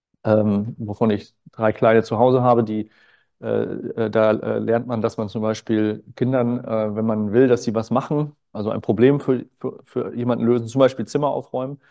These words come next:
ähm, muss man immer, also da darf man nicht einfach ein komplexes Problem nennen und sagen, „Mach das“, weil es einfach viel zu komplex ist. Die Frage ist,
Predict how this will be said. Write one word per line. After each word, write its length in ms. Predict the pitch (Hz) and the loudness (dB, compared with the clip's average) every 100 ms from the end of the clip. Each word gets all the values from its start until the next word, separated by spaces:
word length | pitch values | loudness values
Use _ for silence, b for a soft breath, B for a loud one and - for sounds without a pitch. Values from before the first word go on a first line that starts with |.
| b b b - | b b b -6
ähm, 360 | 113 113 113 - _ - - | -2 -2 -2 -8 _ -20 -18
muss 280 | 107 117 113 | -6 -4 -2
man 200 | 123 117 | -2 -2
immer, 440 | 117 117 117 113 | -2 0 0 0
also 220 | 110 110 107 | -2 -4 0
da 220 | 110 110 | 0 2
darf 180 | 113 113 | 0 0
man 100 | 113 | -4
nicht 140 | 117 | -4
einfach 140 | 117 | -8
ein 80 | 110 | -10
komplexes 420 | 104 104 120 - | -10 -8 -8 -10
Problem 440 | - 101 107 127 120 | -12 -6 0 0 0
nennen 300 | 113 143 127 | 0 -2 -4
und 100 | 110 | -2
sagen, 220 | 110 107 | 0 0
„Mach 180 | 110 - | -4 -2
das“, 200 | 147 127 | -4 -4
weil 80 | 113 | -6
es 60 | |
einfach 260 | 104 104 120 | -8 -14 -10
viel 120 | 117 | -10
zu 100 | - | -10
komplex 420 | - 101 120 - | -12 -4 -4 -4
ist. 120 | 143 120 | -8 -8
Die 40 | |
Frage 300 | - 120 123 | 0 2 2
ist, 220 | 120 120 | -2 -6